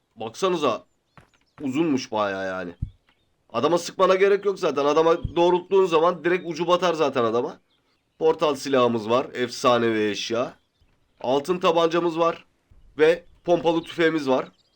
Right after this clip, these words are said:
Antik tanrı diye geçen. Dedelerimiz, nenelerimiz için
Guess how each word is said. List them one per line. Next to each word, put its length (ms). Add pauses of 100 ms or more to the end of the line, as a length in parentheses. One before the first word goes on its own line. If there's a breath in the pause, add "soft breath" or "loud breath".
(120)
Antik 340
tanrı 340
diye 160
geçen. 360 (520)
Dedelerimiz, 640
nenelerimiz 640
için 340